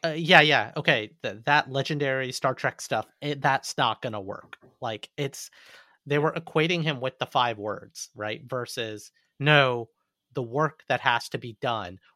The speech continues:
We have to march in the street. We have to, like, bring all of our disparate organizations together,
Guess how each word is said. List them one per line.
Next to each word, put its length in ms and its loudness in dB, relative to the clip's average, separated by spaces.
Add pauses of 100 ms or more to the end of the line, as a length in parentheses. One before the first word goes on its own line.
We 120 -10
have 360 0
to 100 -8
march 260 -6
in 80 -8
the 80 -10
street. 380 -10
We 160 -8
have 380 0
to, 120 -8
like, 220 -6
bring 220 -8
all 280 -2
of 80 -4
our 80 -4
disparate 340 -8
organizations 840 -8
together, 520 -8